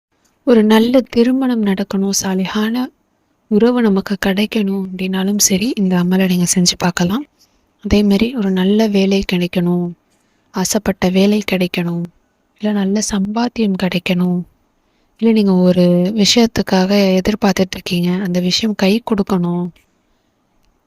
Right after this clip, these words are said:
இல்ல நீங்க வந்து தீர்ப்பு நல்ல விதமா சாதகமா நமக்கு வரணும்,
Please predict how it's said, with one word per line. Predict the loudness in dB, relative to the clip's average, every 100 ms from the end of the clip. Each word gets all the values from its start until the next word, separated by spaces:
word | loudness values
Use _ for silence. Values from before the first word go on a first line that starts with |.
| _ _ _ _ _ -2
இல்ல | 2 4 4 2
நீங்க | 2 2 2
வந்து | 2 0 0 0 0
தீர்ப்பு | 2 4 4 2
நல்ல | 0 2 2
விதமா | 2 2 0 0
சாதகமா | -2 -2 -2 0 -2 -2
நமக்கு | -4 -6 -4
வரணும், | -4 -4 -2 -2 0 0 0 -2